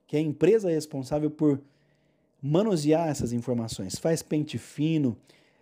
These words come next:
paga aposentadoria, recebe dinheiro. Tá tudo na mão da Dataprev. E eles tão tentando colocar um sistema novo aí, em desespero, tentando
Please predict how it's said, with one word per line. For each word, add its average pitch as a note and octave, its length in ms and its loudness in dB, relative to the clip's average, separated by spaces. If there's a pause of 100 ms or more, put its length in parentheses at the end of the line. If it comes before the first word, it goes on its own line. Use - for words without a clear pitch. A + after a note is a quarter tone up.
(220)
paga D#3 480 6
aposentadoria, C3 1160 -2 (200)
recebe C#3+ 540 0
dinheiro. C#3 200 -6 (320)
Tá A3+ 140 2
tudo G#3+ 420 -2
na F#3 120 0
mão D#3+ 200 -2
da D#3 120 0
Dataprev. C3 640 -6 (560)
E B2+ 60 0
eles B2+ 120 0
tão E3 160 0
tentando E3 380 2
colocar E3 340 4
um E3 140 0
sistema E3+ 440 0
novo D3+ 380 2
aí, C3+ 260 0
em A#2+ 80 0
desespero, C3 840 0 (920)
tentando E3+ 500 2